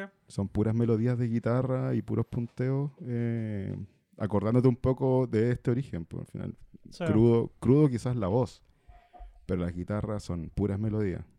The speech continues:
Speaker 2: Weón,
Speaker 1: El
Speaker 2: este,
Speaker 1: Orchid, por ejemplo.
Speaker 2: este disco a mí me, me encantó. La, la primera vez que lo escuché, yo creo que fue por allá en el dos mil quince, dos mil dieciséis.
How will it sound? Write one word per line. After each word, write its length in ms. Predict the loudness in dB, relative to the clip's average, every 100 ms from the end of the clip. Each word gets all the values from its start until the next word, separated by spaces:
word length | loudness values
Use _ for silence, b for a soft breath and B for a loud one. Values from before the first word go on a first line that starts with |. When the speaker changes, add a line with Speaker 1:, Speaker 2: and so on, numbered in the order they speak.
| -20 _ _ _ -20 -20 -20 -20 -16
Speaker 2:
Weón, 240 | -12 -12 -14 -12
Speaker 1:
El 140 | -8
Speaker 2:
este, 180 | -8 -2
Speaker 1:
Orchid, 440 | 2 2 0 -6 -8 _
por 140 | -14 -10
ejemplo. 440 | -10 -12 -12 -14 -14 _ _ _ _ _ _ _ -14
Speaker 2:
este 220 | -10 -8
disco 220 | -6 -6
a 60 | -6
mí 100 | -6
me, 180 | -10 -10
me 220 | -10 -10
encantó. 640 | -10 -12 -12 -10 -10 -12 _ _
La, 480 | -12 -8 -8 -8 -12 _ _ _ _ _ _
la 160 | -10 -10
primera 320 | -8 -8 -6
vez 160 | -8 -10
que 80 |
lo 60 | -14
escuché, 440 | -14 -16 -14 -14
yo 140 | -12 -14
creo 160 | -14
que 80 | -16
fue 120 | -18 -16
por 120 | -14
allá 380 | -12 -12 -12 -12
en 60 |
el 120 | -12
dos 220 | -12 -12 -14
mil 140 | -16
quince, 360 | -12 -12 -12 -14
dos 140 | -14
mil 100 | -14
dieciséis. 680 | -14 -14 -14 -14 -14 -18